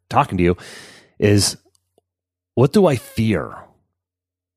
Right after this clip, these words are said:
that is stopping me from doing what I know I need to do? What do I fear? What do you fear that you know is stopping you? There's some kind of fear, right? Fear of embarrassment, feeling like a fool,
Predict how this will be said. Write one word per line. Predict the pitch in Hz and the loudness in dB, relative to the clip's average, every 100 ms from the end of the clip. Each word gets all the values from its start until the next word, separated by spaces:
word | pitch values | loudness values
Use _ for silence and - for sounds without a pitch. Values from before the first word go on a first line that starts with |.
| _ _ _ _ _ _ _ - | _ _ _ _ _ _ _ -4
that | 95 | -4
is | |
stopping | - - 113 - 101 | -2 -2 -2 -2 -2
me | 95 | -4
from | - 90 | -8 -8
doing | 87 101 92 | -2 -2 -2
what | 85 | -4
I | 80 | -6
know | 82 85 80 | -6 -6 -6
I | |
need | 78 78 | -10 -14
to | - | -16
do? | 67 62 - _ _ _ | -16 -14 -16 _ _ _
What | - 151 | 0 0
do | 214 185 | 0 -2
I | 147 | -2
fear? | - 131 | -4 -4
What | 95 127 | 0 0
do | 202 | 2
you | 196 175 | -2 -2
fear | - - 156 170 131 73 71 - _ _ _ _ _ _ _ _ _ _ - | -6 -6 -2 0 0 -4 -12 -18 _ _ _ _ _ _ _ _ _ _ -8
that | |
you | 131 151 | -2 0
know | 165 156 123 | 2 2 2
is | 110 104 | -2 -6
stopping | - 101 101 92 82 | -8 -6 -6 -8 -10
you? | 82 | -2
There's | 120 | 0
some | - 180 | 2 -2
kind | - 180 190 | 0 0 0
of | - | 0
fear, | 139 95 67 _ _ _ _ _ _ _ | -2 -4 -6 _ _ _ _ _ _ _
right? | - 113 | -8 -4
Fear | 104 | -4
of | 82 | -6
embarrassment, | 85 123 123 - 117 110 87 | -4 0 0 0 -2 -2 -4
feeling | 92 87 87 | -8 -8 -8
like | 76 | -12
a | - | -18
fool, | - 139 127 123 113 101 | -4 2 4 4 2 0